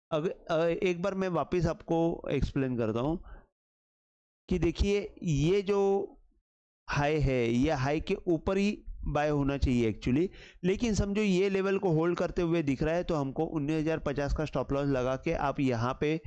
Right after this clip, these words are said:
बाय कर सकते हो। अगर कोई कारणवश यहाँ से ही घूम गई तो उन्नीस हज़ार पचास के ऊपर ही बाय करना ज़्यादा better रहेगा।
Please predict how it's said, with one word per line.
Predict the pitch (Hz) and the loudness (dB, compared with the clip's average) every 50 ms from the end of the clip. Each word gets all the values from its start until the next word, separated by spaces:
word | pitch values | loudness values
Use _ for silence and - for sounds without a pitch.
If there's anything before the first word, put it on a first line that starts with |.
| - - - - - - - - - - | -2 -2 0 0 -2 -4 -6 -10 -8 -4
बाय | 123 135 131 139 | -2 0 0 0
कर | 135 - 147 131 | 0 -2 -2 0
सकते | - 135 113 - - 127 | 0 -2 -2 -2 -2 -2
हो। | 139 151 - - - - - - | -2 -2 -4 -10 -16 -10 -4 -4
अगर | 170 180 220 220 | -2 -2 -2 -2
कोई | 214 220 208 202 | 0 0 0 0
कारणवश | 202 202 185 196 196 196 196 202 175 180 | 0 -2 -2 0 0 0 0 0 0 0
यहाँ | 185 175 156 139 147 160 160 | 2 2 2 0 0 0 0
से | - - 202 | 0 0 0
ही | 190 | 2
घूम | 151 151 165 170 170 | 2 0 0 0 0
गई | 175 180 185 180 | 0 0 0 0
तो | - 185 | -2 -2
उन्नीस | - - 165 151 156 170 165 160 | -2 -2 -2 -2 0 0 0 0
हज़ार | 160 170 165 | 0 -2 -2
पचास | - - 151 - - 160 160 - - | -2 -4 -2 -2 0 0 0 0 0
के | - 180 - - - | -2 -4 -4 -2 0
ऊपर | 160 143 135 - - 190 170 | 0 0 0 0 -2 0 2
ही | 156 147 170 180 | 2 2 2 0
बाय | 151 151 143 139 139 | 0 0 -2 -2 -2
करना | - 151 139 139 143 156 170 175 - - - - - _ _ _ _ - | -2 -4 -4 -2 -2 -2 -2 -4 -6 -10 -20 -20 -20 _ _ _ _ -2
ज़्यादा | 139 127 123 143 151 | -2 0 0 0 -2
better | 151 143 143 135 - 151 | 0 0 -2 -2 0 -2
रहेगा। | 143 143 147 143 143 147 143 156 165 175 | 0 0 0 2 0 0 0 0 -2 -2